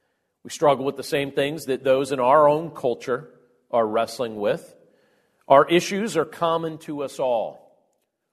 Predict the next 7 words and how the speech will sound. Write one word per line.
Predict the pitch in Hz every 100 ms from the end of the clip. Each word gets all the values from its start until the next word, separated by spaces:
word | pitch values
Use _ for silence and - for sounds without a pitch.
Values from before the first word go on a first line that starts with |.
| _
We're | 120
all | 127 147
wrestling | 120 143 147 - 139 127
with | 120
the | -
same | - 135 123 113
things. | 127 113 95 76 -